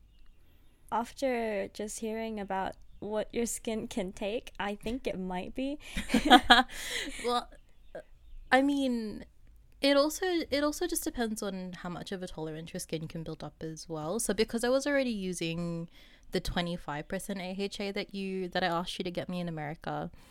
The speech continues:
Speaker 2: um, my skin was already used to it. So I thought that when I'd put on the thirty percent one,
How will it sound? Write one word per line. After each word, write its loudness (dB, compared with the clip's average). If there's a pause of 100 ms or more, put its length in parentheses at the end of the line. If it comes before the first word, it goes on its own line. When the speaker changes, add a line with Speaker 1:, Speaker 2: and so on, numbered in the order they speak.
(420)
Speaker 2:
um, 0 (120)
my 6
skin 2
was -2
already 0
used -6
to 2
it. 2
So 0
I 2
thought -4
that 0
when 0
I'd 0
put -2
on -2
the -2
thirty -2
percent -6
one, -10